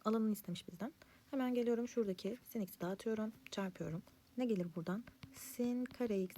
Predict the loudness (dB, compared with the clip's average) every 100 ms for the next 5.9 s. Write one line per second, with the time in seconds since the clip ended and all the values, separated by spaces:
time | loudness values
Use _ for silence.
0 | -6 -2 0 -2 -4 -6 -6 -16 -20 -20
1 | -18 -14 -6 2 4 4 -2 -16 -18 -20
2 | -20 -8 -2 0 0 -4 -4 -2 -2 -4
3 | -14 -14 -16 -18 -20 -6 -2 0 0 -2
4 | -2 -6 -10 0 0 0 -2 -2 0 0
5 | -2 -4 -8 -4 -4 -4 -8 -4 -4